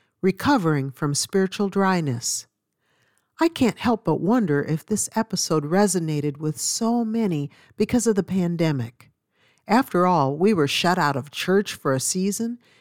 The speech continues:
and then we realized that there were some things that were very robotic about our attempts to worship the Lord.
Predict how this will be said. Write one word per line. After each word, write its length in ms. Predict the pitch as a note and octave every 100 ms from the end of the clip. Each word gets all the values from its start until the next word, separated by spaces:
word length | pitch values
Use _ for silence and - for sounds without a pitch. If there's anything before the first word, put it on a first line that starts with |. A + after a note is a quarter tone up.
| _
and 140 | F#3+ A3+
then 140 | E4+
we 120 | F#4
realized 600 | A#3+ A#3+ D#4 G3 D#3 D#3+ -
that 160 | E3
there 140 | G3 C4
were 100 | A#3+
some 240 | - G#3
things 320 | - A3+ G#3
that 160 | - -
were 120 | C#3+
very 500 | A#2+ F#3+ C4+ G#3 D3
robotic 720 | C#3+ F#3 F3 F#3 G#3+ E3 -
about 260 | E3 D#3 E3+
our 160 | F3
attempts 560 | F3 - A#3 D#3+ C3 -
to 140 | -
worship 500 | F#3 C#3 C3+ - C#3
the 120 | - F#3
Lord. 440 | G#3+ B3 C#3+ A#2+